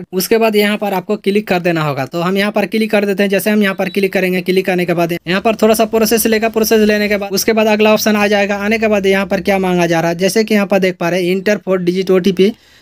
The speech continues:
रजिस्टर्ड मोबाइल नंबर पर एक ओटीपी भेजा गया, उस ओटीपी को यहाँ पर फिलअप करने के लिए कहा जा रहा है, तो उस ओटीपी को यहाँ पर फिलअप कर देंगे। जैसे यहाँ पर फिलअप करेंगे, फिलअप करने के बाद यहाँ पर क्लिक करके आगे का ऑप्शन यहाँ पर आ जाएगा।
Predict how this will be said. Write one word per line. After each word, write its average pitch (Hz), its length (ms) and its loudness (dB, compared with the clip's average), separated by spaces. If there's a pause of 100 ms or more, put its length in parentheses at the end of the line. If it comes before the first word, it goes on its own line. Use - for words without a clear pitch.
रजिस्टर्ड 208 360 0
मोबाइल 202 280 4
नंबर 202 260 0
पर 202 160 0
एक 196 180 0
ओटीपी 202 360 2
भेजा 190 240 2
गया, 185 220 0
उस 196 180 -4
ओटीपी 214 340 0
को 214 120 2
यहाँ 185 160 2
पर 190 140 -2
फिलअप 185 260 -4
करने 185 240 -2
के 180 80 2
लिए 180 120 2
कहा 175 180 0
जा 165 140 -2
रहा 180 100 -4
है, 214 60 -10 (360)
तो 208 40 -2
उस 226 140 0
ओटीपी 233 320 2
को 226 100 6
यहाँ 196 180 2
पर 202 180 0
फिलअप 196 240 0
कर 180 160 -2
देंगे। 160 260 -2
जैसे 208 220 -2
यहाँ 220 140 2
पर 214 140 2
फिलअप 202 220 0
करेंगे, 185 240 0
फिलअप 185 240 0
करने 180 180 2
के 170 80 -2
बाद 185 180 0
यहाँ 170 160 2
पर 160 140 -4
क्लिक 185 220 -4
करके 190 260 -2 (420)
आगे 202 240 0
का 214 120 2
ऑप्शन 190 300 2
यहाँ 175 120 2
पर 180 140 -4
आ 180 180 -2
जाएगा। 156 320 -2